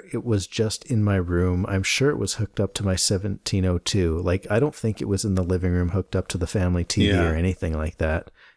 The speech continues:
Speaker 1: Yeah. I, I do remember that I liked the, the A V cable that came with it.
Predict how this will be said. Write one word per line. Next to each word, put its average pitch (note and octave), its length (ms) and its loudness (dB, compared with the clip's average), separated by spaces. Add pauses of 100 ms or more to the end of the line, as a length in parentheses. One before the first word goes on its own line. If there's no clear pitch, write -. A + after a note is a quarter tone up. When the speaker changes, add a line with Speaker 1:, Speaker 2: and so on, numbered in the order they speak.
Speaker 1:
Yeah. F#2 380 0 (880)
I, A#2+ 140 4 (140)
I A#2+ 120 0
do D#3 200 0
remember C3+ 380 2
that G2+ 120 4
I F2 80 4
liked F#2+ 360 0
the, F2 380 0 (180)
the F#2 140 0
A G2 140 4
V F#2+ 220 2
cable E2 400 0
that - 160 -10
came F2+ 220 0
with D2+ 200 -4
it. - 260 -6